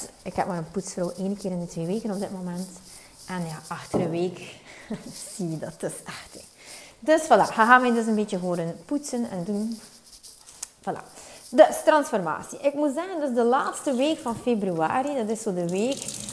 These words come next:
voordat wij eigenlijk naar Florida gegaan zijn, eh, ben ik eigenlijk een beetje door een transformatie gegaan. En toen had ik het in feite echt niet door.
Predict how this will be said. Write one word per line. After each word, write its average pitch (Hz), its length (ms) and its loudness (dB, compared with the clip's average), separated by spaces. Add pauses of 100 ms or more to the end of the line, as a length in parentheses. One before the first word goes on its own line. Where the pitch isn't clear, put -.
(140)
voordat 214 440 2
wij 175 360 4
eigenlijk 160 340 -8
naar 160 180 -8 (140)
Florida 247 440 4
gegaan 160 460 -8
zijn, 185 260 0 (640)
eh, 220 160 0
ben 247 280 6
ik 370 140 0
eigenlijk 302 340 2
een 240 100 0
beetje 247 560 0
door 214 100 0
een 202 100 0
transformatie 185 800 -4
gegaan. 170 420 -10
En 196 180 -4
toen 320 200 2
had 226 240 -4
ik - 60 -8
het 208 220 -12
in 196 80 -12
feite 226 320 -6
echt 202 220 -10
niet 160 160 -6
door. 170 260 -4